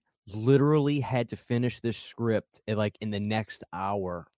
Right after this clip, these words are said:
and he was probably just, like, looking over everything and be like, "Okay, this is good enough. Fuck it, this is good enough." The f-, the worst, best dialogue I've ever heard in a movie, ever.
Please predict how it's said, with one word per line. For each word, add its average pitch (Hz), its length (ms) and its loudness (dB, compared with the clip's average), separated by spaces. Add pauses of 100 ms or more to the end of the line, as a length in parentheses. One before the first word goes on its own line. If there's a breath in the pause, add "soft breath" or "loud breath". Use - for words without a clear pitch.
and 98 160 -4
he 110 120 0
was 107 160 -2
probably 104 600 0
just, 101 240 -4
like, 104 200 -2
looking 104 360 0
over 104 160 4
everything 104 380 2
and 101 60 -2
be 101 80 2
like, 101 140 -2
"Okay, 101 220 -2
this 101 180 0
is 98 80 -4
good 98 180 0
enough. 95 200 0
Fuck 92 240 -4
it, 101 100 -6
this - 140 -4
is 95 100 -6
good 101 140 2
enough." 95 260 0 (800 soft breath)
The 104 140 2
f-, - 200 -2
the 117 140 8
worst, 127 640 6 (180)
best 131 340 2
dialogue 113 600 2
I've - 260 -2
ever 117 300 0
heard 110 320 0
in 101 120 -2
a 98 40 -2
movie, 95 500 -4 (220)
ever. 87 420 -2